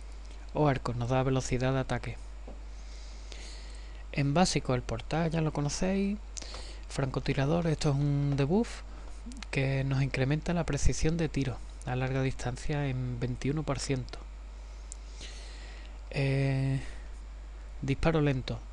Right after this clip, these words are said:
Esto cuando estaba en P V P uno quince sí me gustaba bastante, porque ralentizamos a,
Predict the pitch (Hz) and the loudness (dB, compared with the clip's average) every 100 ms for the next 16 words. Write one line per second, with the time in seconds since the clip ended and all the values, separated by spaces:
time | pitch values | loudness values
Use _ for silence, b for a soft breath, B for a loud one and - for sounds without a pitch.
0 | - - - - - 156 - 156 - 131 | -12 -12 -12 -12 -4 -2 2 0 2 0
1 | 131 - 143 147 147 139 147 143 147 151 | 0 2 4 4 2 2 4 4 4 4
2 | 143 160 170 - 175 - 135 139 139 135 | 4 2 0 -2 -2 -2 0 0 0 0
3 | 139 143 143 139 143 - 165 190 247 - | -2 2 4 4 2 0 0 -2 -4 -6
4 | B B B B - 123 - 123 127 127 | B B B B -8 -6 -2 2 2 2
5 | 127 127 123 127 - 127 135 135 131 131 | 2 2 2 -2 0 0 2 2 2 2
6 | 131 131 | 0 -2